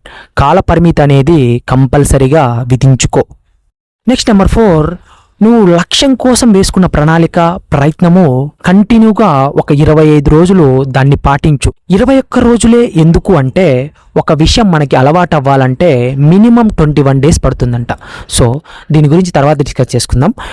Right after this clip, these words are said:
But ట్వంటీ వన్ డేస్ కంటిన్యూగా పాటించండి. నువ్వు చేస్తున్న పనులను ఎంజాయ్ చెయ్యి. నీ ఆశయ సాధన కోసం ప్రయత్నించే క్రమంలో జీవితాన్ని ఉల్లాసంగా గడుపు. చెయ్యాలి కాబట్టి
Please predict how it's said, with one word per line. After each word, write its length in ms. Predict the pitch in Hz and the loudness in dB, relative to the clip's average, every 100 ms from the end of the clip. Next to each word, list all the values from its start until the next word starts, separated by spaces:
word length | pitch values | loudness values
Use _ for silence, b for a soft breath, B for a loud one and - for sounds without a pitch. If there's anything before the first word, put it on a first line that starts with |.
| B B | B B
But 100 | 160 - _ _ - | -6 -6 _ _ -2
ట్వంటీ 260 | 175 185 | 0 2
వన్ 220 | 190 170 165 | 2 0 0
డేస్ 440 | 208 202 147 139 - | 0 2 2 0 0
కంటిన్యూగా 720 | 151 160 175 151 185 139 123 - | 0 2 2 2 0 0 -2 -2
పాటించండి. 580 | 127 131 127 120 117 120 - _ _ _ _ _ _ - | -4 -2 0 0 0 -2 -6 _ _ _ _ _ _ -2
నువ్వు 160 | 208 233 - | 0 0 0
చేస్తున్న 420 | 262 - 294 277 | -2 -2 0 2
పనులను 800 | 262 208 202 196 214 185 147 151 - | 2 2 2 2 2 2 0 -2 -2
ఎంజాయ్ 420 | 165 170 170 180 170 | 2 2 2 0 0
చెయ్యి. 140 | 139 123 b b | -4 -4 b b
నీ 140 | 185 220 | 0 2
ఆశయ 420 | 175 226 294 285 | 0 0 0 0
సాధన 340 | - 240 233 | 0 0 0
కోసం 400 | 233 233 220 214 | 0 0 0 0
ప్రయత్నించే 560 | 202 190 190 196 185 185 | 0 0 0 0 0 0
క్రమంలో 720 | - 165 202 208 185 147 139 | -2 0 2 2 2 2 0
జీవితాన్ని 880 | 135 127 170 196 202 202 190 151 139 | -4 -2 0 0 0 2 2 2 0
ఉల్లాసంగా 720 | 165 143 160 185 - 190 190 | 0 2 2 2 2 2 2
గడుపు. 420 | 160 143 - 135 - _ - | 0 -2 -2 -6 -10 _ -2
చెయ్యాలి 400 | 214 240 254 254 | 0 2 2 0
కాబట్టి 520 | 247 180 175 - 185 | 0 0 -2 -2 -2